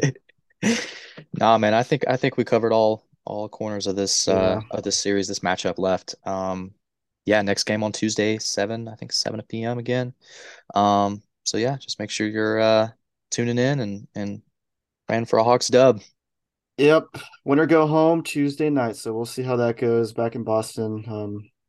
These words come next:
Speaker 2: Hawks probably gonna be big underdogs in that one, so we'll see. But, uh, yeah, we can, uh, we can talk about the Braves now. Um,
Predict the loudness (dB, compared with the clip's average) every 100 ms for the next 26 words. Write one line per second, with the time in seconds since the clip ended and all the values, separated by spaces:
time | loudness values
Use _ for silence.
0 | _ _ _ _ _ 2 2 2 0 2
1 | 0 -2 -2 0 0 -2 -2 -2 -2 -4
2 | -6 -6 -10 -8 -6 -6 -6 -6 -8 -8
3 | -12 -8 -4 -6 -8 _ _ _ _ 0
4 | 4 4 4 4 6 6 6 2 -6 -2
5 | 0 2 0 0 0 0 0 -2 -2 -4
6 | -6 _ _ _ _ _ _ 0 2 4
7 | 2 -4